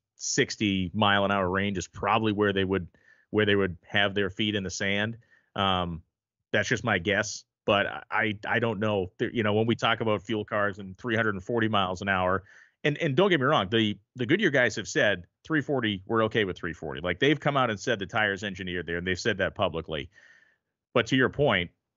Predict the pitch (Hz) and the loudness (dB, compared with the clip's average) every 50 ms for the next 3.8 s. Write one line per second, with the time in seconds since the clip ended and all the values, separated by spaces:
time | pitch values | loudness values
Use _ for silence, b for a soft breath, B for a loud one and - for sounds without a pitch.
0 | _ _ _ _ _ _ - 113 104 - - 123 110 104 92 - 117 113 - - | _ _ _ _ _ _ -4 -4 -4 -2 0 0 0 0 0 -2 -4 -6 -6 -6
1 | - - 113 101 98 - 113 110 - - - 117 107 120 120 117 107 - - 120 | -6 -4 -4 -4 -4 -4 -6 -8 -4 -2 2 2 4 4 4 2 0 0 -2 -4
2 | 110 - 107 95 - 123 113 101 98 95 90 110 107 101 98 90 85 78 71 - | -4 -2 -4 -4 -2 0 0 0 0 -2 0 4 4 4 4 4 0 -4 -6 -8
3 | 101 147 - 277 311 320 302 269 151 190 233 302 370 359 330 | -6 -4 -2 -2 0 -2 -2 -2 -4 -4 -4 -6 -8 -8 -12